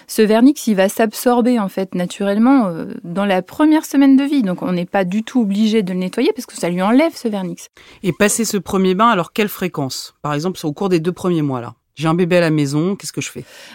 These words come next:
Speaker 1: Il y a aucune norme. Euh, une fois par semaine, c'est bien. Deux fois par semaine. Si à partir d'un certain âge, c'est un vrai moment de plaisir partagé, parce que le bain, c'est avant tout un moment de plaisir partagé. C'est pas un moment d'hygiène pour les bébés.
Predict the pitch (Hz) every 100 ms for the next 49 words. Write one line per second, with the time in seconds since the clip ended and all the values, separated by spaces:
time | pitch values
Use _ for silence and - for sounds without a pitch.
0 | - 170 - 208 - 233 220 190 180 180
1 | 185 220 185 170 165 101 60 - 196 196
2 | 220 196 190 190 196 180 180 - 170 165
3 | 170 156 180 190 185 - 185 180 175 -
4 | 170 156 156 190 151 175 - 233 247 185
5 | 180 185 196 175 175 180 - 180 180 185
6 | 160 147 156 180 196 196 196 - 208 185
7 | 190 - 175 - 180 175 175 165 - 180
8 | 175 170 175 - 185 185 190 - 202 247
9 | 262 240 214 208 202 180 175 170 170 175
10 | 170 170 175 165 226 294 285 233 202 180
11 | 170 170 185 175 160 165 151